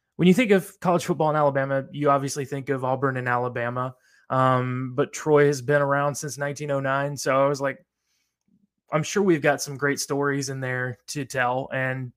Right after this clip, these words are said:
that's how Ben felt. And that's how Scott felt. And, uh, S-, Scott left us to go do a real job of covering Southern Miss. And, um, we, we've just been chugging along without him since. Uh, but, uh, yeah, there have been,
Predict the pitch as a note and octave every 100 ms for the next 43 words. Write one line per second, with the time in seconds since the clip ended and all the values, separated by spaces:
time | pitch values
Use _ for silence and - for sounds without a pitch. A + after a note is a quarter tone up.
0 | - - C3 B2+ C#3 B2+ D3 D#3+ - F3+
1 | - B2 B2 C3 B2+ - D3+ - E3+ D#3+
2 | D#3 C3 C3 C3 - - - - _ B2+
3 | C3 C3 B2+ - - _ - D3 C#3+ C#3+
4 | C3 C#3+ - C#3 C3+ C3 C3 D3 D3+ D#3
5 | D#3 C#3+ D#3 D3 C3+ E3+ D#3 D#3 D#3 E3
6 | E3 E3 - - C3 C3+ C3 C3 B2+ B2+
7 | B2+ C3 _ _ _ _ _ _ _ C3
8 | D3+ C#3+ D3+ C3+ C#3+ - D3 C#3 C3+ _
9 | _ _ D#3 D3 D3 D3 C#3 C#3+ C#3+ C3+
10 | D3+ D3+ - - C3+ B2+ B2 A2+ B2+ B2
11 | A#2 B2+ A#2 A2+ A2+ A2+ _ _ _ _
12 | _ _ _ _ _ - D#3+ D#3 C3 F#3+
13 | D#3 C3